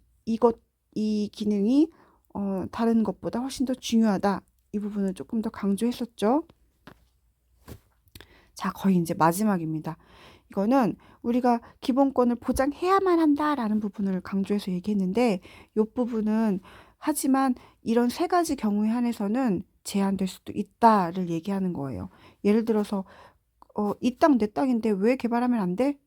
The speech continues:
왜냐면 그린벨트로 설정되었기 때문입니다. 우리 전체의 이익, 공공복리 또는 오른쪽에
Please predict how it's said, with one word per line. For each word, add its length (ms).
왜냐면 540
그린벨트로 640
설정되었기 600
때문입니다. 680
우리 160
전체의 680
이익, 360
공공복리 840
또는 480
오른쪽에 560